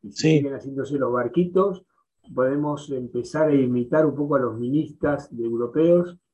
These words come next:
Speaker 1: y van a aparecer un montón de solitarios. Teniendo en cuenta las características de la flota que tenemos nosotros, ¿no? O sea, me parece que con los minis probablemente el solitario, es una opinión que tengo, es un,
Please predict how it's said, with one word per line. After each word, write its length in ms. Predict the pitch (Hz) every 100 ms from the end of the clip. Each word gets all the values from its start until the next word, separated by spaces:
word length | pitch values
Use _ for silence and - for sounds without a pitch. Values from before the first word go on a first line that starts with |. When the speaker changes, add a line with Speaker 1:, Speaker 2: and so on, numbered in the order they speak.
| _
Speaker 1:
y 120 | 113 120
van 160 | 139
a 60 | 135
aparecer 420 | 120 123 - 139
un 120 | 127
montón 420 | 120 117 139 160 147
de 180 | 127 - 180
solitarios. 560 | 127 107 85 - - _ _ _ _ _ _ _ _ _ _ _ _ _ _ _ _ _ _ _ _
Teniendo 260 | 135 151 147
en 60 |
cuenta 280 | 156 160 165
las 160 | 135 -
características 760 | 127 113 127 135 143 160 147
de 60 | 117
la 120 | 117
flota 320 | - 139 139
que 80 | 123
tenemos 380 | 110 123 117 101
nosotros, 520 | 98 - 98 - - 113
¿no? 280 | 170 - - - -
O 80 | 101
sea, 260 | 110 98 95 _ _ - _
me 80 | 120
parece 300 | 117 135 143
que 120 | 131 120
con 180 | 127
los 140 | 127 123
minis 600 | 160 170 170 170 - _ _
probablemente 960 | - 123 131 139 131 131 135 135 143 139 - _ _ _
el 120 | 107
solitario, 800 | 107 120 113 - 143 139 147 151 170
es 120 | -
una 120 | 123
opinión 300 | 117 113 120
que 100 | 117 127
tengo, 360 | 143 147 147 143
es 100 | -
un, 280 | 117 110